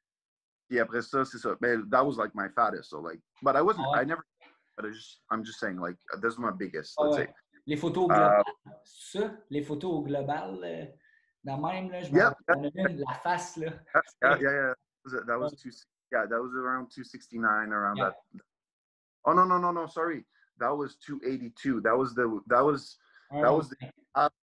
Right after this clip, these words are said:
Speaker 1: that, yeah. That
Speaker 2: Okay,
Speaker 1: was for
Speaker 2: okay.
Speaker 1: the first Canada's I did that.
Speaker 2: Okay, okay.
Speaker 1: First,
Speaker 2: Wow.
Speaker 1: no, second, sorry.
Speaker 2: Okay.
Speaker 1: Uh, so, yeah. Fait que là, après ça, j'ai fait classique. Puis là, c'est là que classique, j'ai fait mon premier show, euh, testé.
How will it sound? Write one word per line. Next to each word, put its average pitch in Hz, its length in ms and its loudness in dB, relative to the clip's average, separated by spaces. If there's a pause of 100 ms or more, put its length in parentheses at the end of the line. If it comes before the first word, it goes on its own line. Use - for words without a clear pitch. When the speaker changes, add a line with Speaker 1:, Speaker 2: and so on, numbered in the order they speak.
(140)
Speaker 1:
that, 92 240 -4
yeah. 107 160 -2 (220)
That 127 80 2
Speaker 2:
Okay, 135 80 0
Speaker 1:
was 139 80 -6
for 135 140 -6
Speaker 2:
okay. - 140 -12 (240)
Speaker 1:
the - 60 -12 (140)
first - 240 -6
Canada's 107 500 -8
I 76 80 -12
did 76 220 -20
that. - 160 -16 (100)
Speaker 2:
Okay, 156 340 -10 (460)
okay. 147 320 -12
Speaker 1:
First, 107 160 -6 (840)
Speaker 2:
Wow. 117 220 -4
Speaker 1:
no, 101 60 -8
second, 123 200 -2 (520)
sorry. 82 200 -6 (640)
Speaker 2:
Okay. 151 200 -8
Speaker 1:
Uh, 107 260 6 (680)
so, 113 380 2
yeah. 113 260 4 (120)
Fait 107 100 -10
que 120 80 -6
là, 135 60 4
après 160 140 0
ça, 147 120 -12
j'ai 131 160 0
fait 131 160 -2 (300)
classique. 120 560 -2
Puis - 100 -18
là, 120 120 -4
c'est 113 160 -8
là 117 120 -2
que 117 120 -6
classique, 110 400 -6
j'ai 110 120 -8
fait 107 160 -6
mon 107 120 -8
premier 113 340 0
show, 117 520 -2 (140)
euh, 95 220 0
testé. 92 440 -10